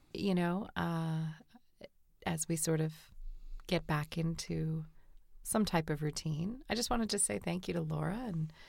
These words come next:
yeah, sometimes people wake up and, uh, you know, the next morning send a little review or a positive note or, um, you know, that type of thing. But I do love Texas, so it's really lovely hearing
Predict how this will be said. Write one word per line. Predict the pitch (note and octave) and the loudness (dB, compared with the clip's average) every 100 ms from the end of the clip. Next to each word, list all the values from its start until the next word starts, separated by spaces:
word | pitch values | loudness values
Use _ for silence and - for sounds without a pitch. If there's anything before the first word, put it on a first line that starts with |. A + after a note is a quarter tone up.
| - - - - | -18 -18 -20 -4
yeah, | C4 A3 | -2 0
sometimes | - G3 F#3 F3+ F3 | 2 2 6 4 4
people | F#3+ F3+ D#3+ | 0 2 4
wake | D#3 D3 | 4 2
up | C#3 C#3 - | 0 -2 -4
and, | - D3+ D3 C#3+ - - - - | -4 -2 -2 -4 -12 -16 -14 -8
uh, | D3 C#3+ C#3+ - - - - | -6 -6 -10 -12 -18 -12 -2
you | D#3+ | 0
know, | C#3+ | 2
the | C#3+ | 0
next | C#3+ - D#3+ | -2 2 2
morning | C#3 C3 B2 B2 - - - - - - - | 4 0 -4 -8 -14 -20 -20 -20 -20 -14 -2
send | - D3 D3 | 2 2 2
a | |
little | C#3+ D3 | 0 0
review | D3 D#3 E3+ F#3+ F3+ E3+ | 0 0 4 4 6 4
or | E3 D3+ | 2 -2
a | |
positive | - - D3+ D#3 E3 - | -2 -2 -2 -2 -4 0
note | A3 G#3 G3 F#3+ F#3 | 2 2 0 -2 -4
or, | D#3+ C3+ - - - - - - - - - - | -6 -6 -10 -18 -18 -20 -20 -18 -18 -18 -8 -4
um, | C#3 C3+ D3 | -4 -4 -6
you | E3 | -2
know, | D3 C#3 | -2 2
that | D3+ | 0
type | - E3 D#3 | 2 -2 -2
of | D#3 | -2
thing. | D3+ D3+ | 0 2
But | D3 | 2
I | D3+ | 2
do | D#3 G3 | 2 2
love | G3 E3+ | 2 0
Texas, | - - D#3 - - D3+ | -2 -6 -6 -6 -8 -6
so | - D#3 | -4 -4
it's | D3 - E3+ | -6 -4 0
really | E3+ | 2
lovely | D#3 C#3+ C#3+ | 2 2 0
hearing | C3+ - C#3 C#3 C3+ C#3 | -2 -4 -4 -2 -2 -4